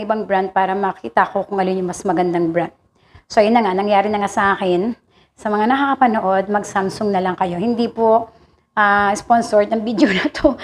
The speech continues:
<laughs> Sinasabi ko lang sa inyo kasi tingnan yung ref namin, oh, Samsung din. Ayan, oh,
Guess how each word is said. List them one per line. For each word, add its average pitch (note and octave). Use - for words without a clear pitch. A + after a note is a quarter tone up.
<laughs> -
Sinasabi C4
ko B3+
lang B3
sa B3
inyo A3
kasi C#4
tingnan B3+
yung A3+
ref A3
namin, G3+
oh, F#3+
Samsung F#3
din. D#3+
Ayan, D#3
oh, D3+